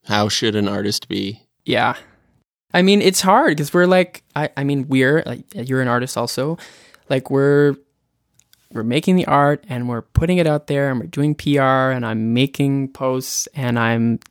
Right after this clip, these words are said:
Speaker 2: you know, you're, you're literally, you're booking stuff. You're literally every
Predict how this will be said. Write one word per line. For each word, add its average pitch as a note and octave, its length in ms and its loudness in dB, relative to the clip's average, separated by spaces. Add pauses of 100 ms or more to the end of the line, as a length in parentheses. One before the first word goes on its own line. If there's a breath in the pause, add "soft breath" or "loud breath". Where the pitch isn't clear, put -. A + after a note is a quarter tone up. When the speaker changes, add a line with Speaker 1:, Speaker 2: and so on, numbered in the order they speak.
Speaker 2:
you C3 80 4
know, B2 100 4
you're, B2 340 2
you're C3 220 -4
literally, B2+ 540 0
you're D3 160 -6 (200)
booking C#3+ 300 0
stuff. C3+ 480 0
You're A#2 320 -2
literally C3 600 0 (180)
every A#2 580 0